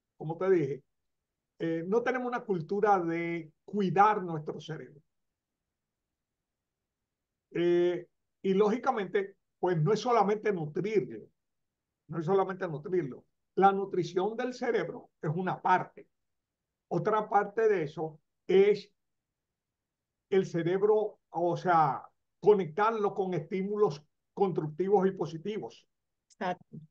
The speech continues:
Speaker 1: Por ejemplo, eh, mucha gente echa a perder su cerebro porque la gente deja de aprender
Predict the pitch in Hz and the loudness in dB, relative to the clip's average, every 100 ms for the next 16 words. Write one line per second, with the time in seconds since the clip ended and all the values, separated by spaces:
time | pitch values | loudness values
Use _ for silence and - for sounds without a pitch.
0 | _ _ _ _ 175 170 185 196 139 - | _ _ _ _ -2 0 2 0 -2 -6
1 | _ _ _ _ - - 175 175 175 175 | _ _ _ _ -18 -12 -4 0 0 -2
2 | - 175 170 151 185 208 190 202 202 - | -4 -8 -2 0 0 0 2 2 2 -4
3 | _ _ - 175 175 208 220 214 156 151 | _ _ -2 0 0 -4 -4 -4 -6 -4
4 | 180 175 208 175 196 175 151 143 151 151 | -6 -6 -8 -4 -2 0 -2 -4 -6 -8
5 | - _ _ _ _ 190 190 160 190 185 | -16 _ _ _ _ 4 4 6 4 4
6 | 180 165 170 - 175 170 185 175 156 185 | 2 -2 -2 -2 -4 0 0 0 2 6
7 | 196 196 202 190 196 - | 6 4 -2 -2 -4 -4